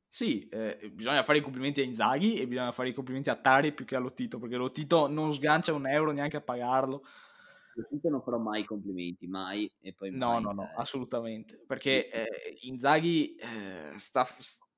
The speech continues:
Speaker 1: ha rischiato di vincere il campionato senza pandemia, an-, in, a, in questo inizio di anno,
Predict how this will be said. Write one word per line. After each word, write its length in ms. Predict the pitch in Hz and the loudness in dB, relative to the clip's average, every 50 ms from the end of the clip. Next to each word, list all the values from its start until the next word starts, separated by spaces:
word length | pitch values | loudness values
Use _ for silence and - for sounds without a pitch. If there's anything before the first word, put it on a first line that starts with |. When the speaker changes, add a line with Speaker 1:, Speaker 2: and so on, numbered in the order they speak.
| _ _ _ _ _ _ _ - | _ _ _ _ _ _ _ 4
Speaker 1:
ha 120 | - 131 135 | 6 6 6
rischiato 480 | 135 131 - - 151 151 170 - 214 | 6 4 2 6 8 8 8 8 6
di 100 | 214 196 | 4 4
vincere 300 | 175 175 180 185 202 196 | 4 4 4 4 4 4
il 60 | 190 | 6
campionato 500 | - 175 160 - 151 139 139 156 - 190 | 6 4 6 6 6 6 6 6 4 2
senza 260 | 185 - 165 160 - 151 | -2 -4 -4 -4 -4 0
pandemia, 580 | - 147 139 143 135 127 113 107 104 104 98 101 - _ _ _ _ _ _ _ _ _ _ _ _ _ _ _ _ _ _ _ | 2 2 2 2 2 0 0 0 0 0 -2 -4 -6 _ _ _ _ _ _ _ _ _ _ _ _ _ _ _ _ _ _ _
an-, 200 | - 95 104 90 - | -20 -20 -18 -12 -8
in, 260 | 123 127 123 120 113 113 110 | -6 -4 -4 -4 -4 0 4
a, 140 | 113 113 113 | 6 6 6
in 340 | 117 120 120 117 117 117 120 | 4 2 -2 -4 -4 -6 -6
questo 220 | 117 127 117 - | -4 -4 -2 -2
inizio 280 | 127 127 127 127 - 139 | -2 -2 -2 -2 -2 0
di 140 | 127 127 120 | 0 2 2
anno, 420 | 107 104 107 104 101 101 101 - | 2 0 0 -2 -4 -6 -8 -12